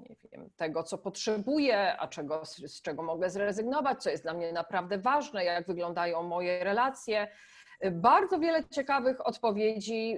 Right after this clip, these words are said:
właśnie takich trochę w charakterze, e, c-, co odnalazłeś w tym czasie? Odnalazłam drogę do siebie.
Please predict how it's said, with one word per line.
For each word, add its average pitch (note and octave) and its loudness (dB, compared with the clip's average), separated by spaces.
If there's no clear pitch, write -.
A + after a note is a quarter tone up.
właśnie G#3+ -2
takich A3 -4
trochę C4+ 0
w - -14
charakterze, A3+ 4
e, G#3 6
c-, - -8
co - 2
odnalazłeś B3 4
w - -20
tym A#3 -2
czasie? C4+ 2
Odnalazłam B3+ 6
drogę B3+ 6
do B3 6
siebie. D3+ 2